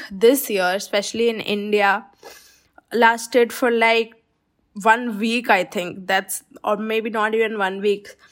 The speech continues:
So during that one week, we saw there were, uh, there were a lot of flowers in our lemon tree, and we were just waiting for, uh, for the fruit. But then within a week,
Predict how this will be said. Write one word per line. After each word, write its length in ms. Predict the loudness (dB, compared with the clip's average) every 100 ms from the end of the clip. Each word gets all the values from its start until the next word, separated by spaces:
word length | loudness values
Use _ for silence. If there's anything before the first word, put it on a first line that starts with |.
| _ _
So 160 | -4
during 320 | 0 2 2
that 220 | 2 2 2
one 240 | -2 -2
week, 260 | -4 -6 -6
we 120 | -8
saw 360 | -4 0 2 2
there 240 | 0 -2
were, 360 | -2 -2 -4 -6
uh, 140 | -6
there 220 | -2 -2 0
were 120 | -2
a 60 |
lot 300 | -2 0 2
of 100 | 0
flowers 720 | -4 -2 0 0 0 0 -4 -10 -20 -20 -20 _
in 220 | -6 -4
our 160 | -2 0
lemon 380 | -2 -2 -6
tree, 180 | -4 -4
and 140 | -2 -2
we 100 | -2
were 100 | -2
just 280 | -2 -2
waiting 640 | -4 0 0 2 0 0 -6
for, 340 | -2 0 0
uh, 460 | 0 0 0 0 -4 -10 -14
for 220 | -2 -2 -2
the 100 | -6
fruit. 540 | -6 -2 0 0 -4 _ _ _ _ _ _ 0
But 300 | 0 0 0
then 400 | 0 0 -2 -4
within 580 | 0 -2 -2 -8 -12 -16 _ _ _ _ _
a 140 | 2
week, 500 | 2 -2 -4 -6 -8